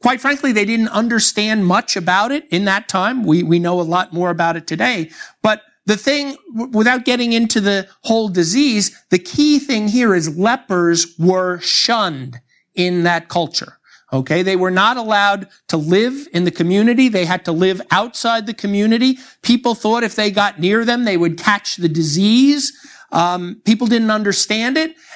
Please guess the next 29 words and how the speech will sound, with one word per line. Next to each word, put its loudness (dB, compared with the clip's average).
And -2
leprosy 0
was 0
like, -2
you 2
know, 0
the, -8
the, -2
I 0
guess -2
the 0
next 0
thing 0
after -2
that -2
would 2
be 0
death, -6
you 0
know, -2
as -2
far 0
as -2
that -4
was -4
considered 0
in 0
that -2
culture. -6